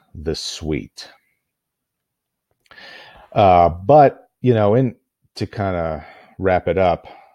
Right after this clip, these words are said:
um, obviously I don't, there's not a <laughs> whole lot to talk about with the ex-,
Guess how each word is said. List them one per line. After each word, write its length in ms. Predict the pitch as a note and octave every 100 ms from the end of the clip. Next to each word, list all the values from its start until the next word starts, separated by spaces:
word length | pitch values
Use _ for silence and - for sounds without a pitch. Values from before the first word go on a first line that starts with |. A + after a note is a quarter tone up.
| _
um, 580 | F2+ E2 D#2 D2+ D2 C#2 _ _ _ -
obviously 440 | F2+ F2 - F2
I 80 | D#2
don't, 220 | E2 D2+ _ _ _ -
there's 180 | E2+ A2
not 160 | G2
a 40 | E2
<laughs> 0 |
whole 260 | - C3
lot 300 | A#2+ G#2+ -
to 80 | F#2
talk 280 | - F2+ E2+
about 200 | D#2+ C#2+
with 100 | D2+
the 120 | D#2
ex-, 180 | -